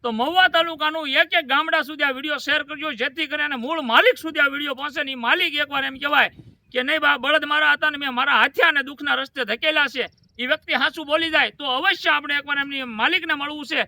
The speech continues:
અને જો એ માલિક આપણને મળશે તો અવશ્ય એની સાથે એકવાર વીડિયો શેર બનાવી અને વીડિયો શેર કરશું કે નહીં. આ વ્યક્તિ જે માન-, માનવતાના નાતે છે, જે મા-, માનવતા પૂરેપૂરી ઊભી છે, એ વ્યક્તિ આપણી પાસે આવ્યો છે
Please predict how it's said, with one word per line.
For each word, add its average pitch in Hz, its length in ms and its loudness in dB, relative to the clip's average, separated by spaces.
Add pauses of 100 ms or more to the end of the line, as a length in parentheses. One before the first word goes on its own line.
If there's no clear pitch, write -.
(200)
અને 254 180 -4
જો 302 120 -2
એ 302 40 0
માલિક 302 320 2
આપણને 302 300 0
મળશે 302 380 0
તો 277 120 -10
અવશ્ય 311 420 0
એની 302 120 -6
સાથે 285 240 -4
એકવાર 277 240 -4
વીડિયો 285 320 -2
શેર 294 200 0 (380)
બનાવી 302 340 2
અને 269 180 -2
વીડિયો 269 260 -4
શેર 294 280 0
કરશું 269 280 -10
કે 214 60 -8
નહીં. 277 220 0 (340)
આ 247 80 6
વ્યક્તિ 311 340 0
જે 302 100 0
માન-, 269 360 0
માનવતાના 339 580 2
નાતે 311 300 0
છે, 294 140 -6
જે 285 80 -6
મા-, 247 260 -2
માનવતા 302 480 0
પૂરેપૂરી 294 400 -4
ઊભી 285 220 -8
છે, 294 120 -6
એ 277 40 -4
વ્યક્તિ 269 260 -6
આપણી 269 180 -4
પાસે 262 240 -8
આવ્યો 285 280 2
છે 311 160 -2